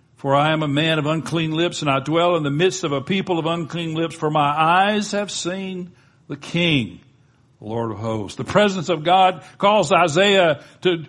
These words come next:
to repent. It's the first words he utters in, in the book of Isaiah. We're six chapters in before he ever says anything.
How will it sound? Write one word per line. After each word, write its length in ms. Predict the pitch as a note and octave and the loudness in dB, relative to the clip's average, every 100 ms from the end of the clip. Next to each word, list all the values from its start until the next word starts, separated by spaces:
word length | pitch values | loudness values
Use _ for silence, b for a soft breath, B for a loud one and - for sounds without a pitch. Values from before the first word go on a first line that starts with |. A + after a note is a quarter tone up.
| - | -8
to 260 | F3 F#3 E3 | -2 0 0
repent. 600 | D#3+ E3+ E3 A#3 G3 C3+ - | 0 0 2 2 2 0 -10
It's 100 | - | -6
the 80 | D#3 | -4
first 340 | - G#3 G3+ D3 | 0 2 0 0
words 460 | D3+ G#3+ G#3+ D#3 | 2 4 2 0
he 160 | G3+ F#3+ | -2 0
utters 420 | F#3 G3+ D#3 B2+ | 0 2 0 -2
in, 280 | D3 D3 C#3+ | -4 -4 -6
in 200 | D3+ C#3+ | -6 -4
the 220 | C#3 C#3+ - - - | -6 -10 -16 -20 -8
book 220 | C#3 D3+ | -4 -2
of 80 | C#3+ | -2
Isaiah. 560 | C3+ B2+ C3+ C#3 A2 | -2 -2 -4 -4 -6
We're 120 | A2+ B2+ | -8 -8
six 300 | - D3 - | -8 -8 -8
chapters 460 | D3 C3+ C3+ C3 | -6 -6 -6 -10
in 240 | D3 C#3+ A2 | -8 -6 -8
before 300 | A#2 A#2+ A#2 | -10 -10 -8
he 80 | |
ever 100 | A#2 | -10
says 320 | G#2+ - A2+ A2 | -10 -10 -10 -10
anything. 540 | A2 G2+ - F#2 - | -14 -16 -18 -20 -20